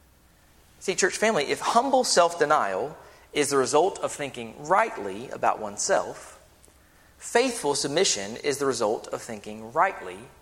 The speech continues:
about the Lord. If humble self-denial is the result of thinking rightly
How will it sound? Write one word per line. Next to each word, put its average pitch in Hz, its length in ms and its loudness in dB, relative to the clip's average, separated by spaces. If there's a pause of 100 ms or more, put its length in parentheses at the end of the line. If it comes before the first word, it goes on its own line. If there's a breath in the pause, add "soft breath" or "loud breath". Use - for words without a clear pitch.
(140)
about 120 200 -6
the - 60 -6
Lord. 202 360 -4 (2000 soft breath)
If 139 140 0
humble 226 300 6
self-denial 175 560 4
is 143 80 2
the 151 60 2
result 156 280 4
of 156 80 -4
thinking 139 420 -4
rightly 175 640 0